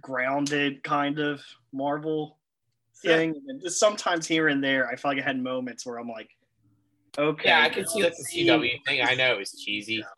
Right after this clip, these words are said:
Speaker 3: I actually had it ranked fairly, like, I had it, like, sixteen for me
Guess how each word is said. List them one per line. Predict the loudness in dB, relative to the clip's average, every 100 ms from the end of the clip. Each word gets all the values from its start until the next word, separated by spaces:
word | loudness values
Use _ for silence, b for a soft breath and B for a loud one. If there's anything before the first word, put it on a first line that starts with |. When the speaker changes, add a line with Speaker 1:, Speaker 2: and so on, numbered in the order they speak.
| _ _ 0
Speaker 3:
I |
actually | 2 0 -2 0
had | 4 4
it | 0
ranked | -2 -2 -4 -6
fairly, | 0 0 0 -2 -6 _ -10
like, | -10 -6
I | -2
had | 0 0
it, | 0 -2
like, | -8 -10 -6
sixteen | -6 -4 -10 -8 -10
for | -14
me | -20